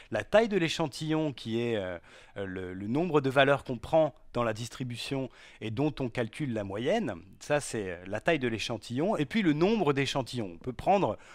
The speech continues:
encore plus d'échantillons, et dans ce cas-là, probablement on va avoir une valeur encore plus proche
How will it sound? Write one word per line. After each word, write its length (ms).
encore 320
plus 240
d'échantillons, 720
et 80
dans 160
ce 80
cas-là, 320
probablement 720
on 20
va 100
avoir 200
une 140
valeur 260
encore 300
plus 160
proche 480